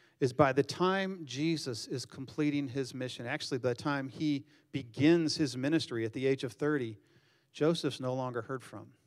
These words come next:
Matter of fact, the last time we see Joseph is when Jesus is twelve, and he's left in the, he, he hangs out in the temple when, after his parents have left, and they come back to find, that's the last time we see Joseph. We don't know what happened to him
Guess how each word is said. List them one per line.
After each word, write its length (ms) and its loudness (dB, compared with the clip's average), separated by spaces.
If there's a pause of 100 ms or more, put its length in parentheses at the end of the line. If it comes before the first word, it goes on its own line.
(680)
Matter 140 12
of 80 4
fact, 180 8
the 80 6
last 380 6
time 320 2
we 100 4
see 240 0
Joseph 500 2
is 140 -2
when 140 0
Jesus 420 -2
is 140 -8
twelve, 580 0 (320)
and 100 -4
he's 140 -4
left 420 4
in 280 0
the, 240 -6 (120)
he, 200 -6 (120)
he 140 -4
hangs 260 2
out 140 6
in 60 4
the 80 -2
temple 340 0
when, 220 -2
after 200 -6
his 120 -6
parents 380 -4
have 180 -4
left, 420 -2 (600)
and 100 2
they 60 4
come 160 6
back 180 4
to 80 2
find, 320 2
that's 140 0
the 100 8
last 400 6
time 260 4
we 140 4
see 220 -2
Joseph. 420 2
We 160 4
don't 280 6
know 220 8
what 200 8
happened 380 -2
to 120 0
him 160 -8